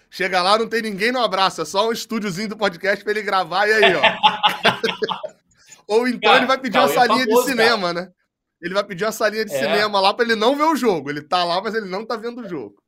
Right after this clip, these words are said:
Speaker 2: Exato. O Cauê é famoso. O Cauê tira fotos aí pelo Rio de Janeiro, no Maracanã principalmente. Então, a torcida tricolor para o Cauê a todo instante.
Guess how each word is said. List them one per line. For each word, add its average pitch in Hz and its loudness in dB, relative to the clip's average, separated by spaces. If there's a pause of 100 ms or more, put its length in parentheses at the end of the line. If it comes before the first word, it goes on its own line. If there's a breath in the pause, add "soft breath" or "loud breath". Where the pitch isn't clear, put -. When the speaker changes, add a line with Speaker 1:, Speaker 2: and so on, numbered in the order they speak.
(280)
Speaker 2:
Exato. 160 -4
O 151 -8
Cauê 143 -4
é 190 -8
famoso. 233 -4
O - -8
Cauê 156 -6 (100)
tira 156 -10
fotos 160 -8
aí 143 -8
pelo 139 -12
Rio 139 -16
de - -20
Janeiro, 120 -10
no 120 -16
Maracanã 143 -10
principalmente. 135 -12
Então, 127 -8
a 131 -10
torcida - -18
tricolor 143 -14
para 139 -4
o - -16
Cauê 123 -6
a 131 -14
todo 139 -14
instante. 98 -20